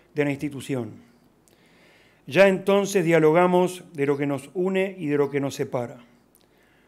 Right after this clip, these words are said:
Algunos era la primera vez que hablaban con judíos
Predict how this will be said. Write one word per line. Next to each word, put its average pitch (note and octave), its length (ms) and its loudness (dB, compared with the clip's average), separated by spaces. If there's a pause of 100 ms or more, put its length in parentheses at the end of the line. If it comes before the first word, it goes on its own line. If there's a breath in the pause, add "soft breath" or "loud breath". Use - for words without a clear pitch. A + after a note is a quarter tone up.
(160 soft breath)
Algunos F3+ 720 0 (540 soft breath)
era E3+ 160 2
la D#3+ 140 2
primera E3 340 2
vez F3 200 2
que D#3 120 -2
hablaban D3+ 580 0
con D3 140 -6
judíos E3 720 -6